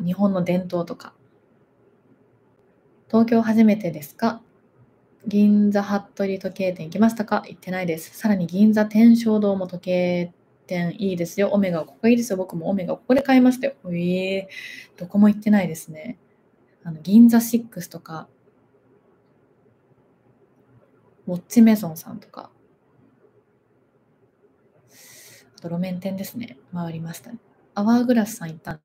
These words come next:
ですけど、棚卸しでお休みでした。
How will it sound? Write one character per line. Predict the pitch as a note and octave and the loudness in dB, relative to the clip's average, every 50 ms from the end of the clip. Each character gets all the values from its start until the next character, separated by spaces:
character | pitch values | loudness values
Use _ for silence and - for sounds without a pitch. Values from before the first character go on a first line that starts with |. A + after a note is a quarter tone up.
| _ - | _ -20
で | D#3 - | -18 -16
す | - - | -16 -14
け | - - | -14 -12
ど、 | - - - - _ _ _ _ _ _ _ _ _ _ _ - - - - - - _ _ _ _ _ _ _ _ _ _ _ _ _ _ _ _ _ _ | -12 -12 -12 -14 _ _ _ _ _ _ _ _ _ _ _ -20 -20 -20 -20 -20 -20 _ _ _ _ _ _ _ _ _ _ _ _ _ _ _ _ _ _
棚 | - - G3+ G3+ G3 | -6 -2 -2 0 0
卸 | F#3+ F#3 F#3+ F#3 - | 0 -2 -4 -6 -6
し | - | -6
で | F3+ E3+ | -6 -4
お | E3 | -4
休 | E3 E3 E3 F3 | -6 -8 -8 -8
み | E3+ D#3+ | -8 -8
で | D#3+ D#3+ | -8 -10
し | - | -12
た。 | - - - - - | -16 -18 -20 -20 -20